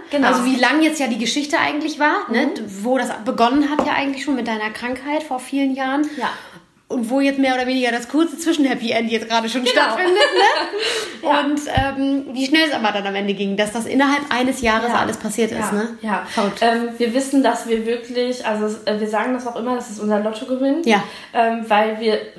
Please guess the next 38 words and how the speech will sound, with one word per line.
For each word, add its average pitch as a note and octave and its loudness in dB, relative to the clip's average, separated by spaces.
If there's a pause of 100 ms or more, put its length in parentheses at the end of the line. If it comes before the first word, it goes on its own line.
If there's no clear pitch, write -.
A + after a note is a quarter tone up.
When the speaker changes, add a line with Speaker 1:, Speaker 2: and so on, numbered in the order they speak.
(300)
Speaker 1:
ganz C4+ 2
klar B3 2
wissen, C4+ 2
dass G#3+ -2
das G#3+ -4 (240)
eigentlich G#3 0 (220)
nicht A3 0
so E3 -4
schnell - -8
passiert. - -4
Speaker 2:
Ja, G3 6 (420)
ja. G#3+ 2 (160)
Speaker 1:
Ja, F3 -2
ähm, G3+ 0
also G#3 0
es G#3 -10
ist G3+ -8
tatsächlich A#3+ -4
so B3 -6
gewesen, A#3 -4
dass G#3 -2
Speaker 2:
Man G#3+ -2
muss G#3+ 0
auch A3+ 2
mal A3+ 4
Glück A3+ 2
haben, E3 0
ne? B3 4 (340)
Speaker 1:
Genau, C4 4
man G#3 -2
darf G#3+ 2
auch A#3 -4
mal B3 -2
Glück G3 -6
haben. F#3+ -4
Speaker 2:
Finde B3+ 6
ich A3 4
auch. - 4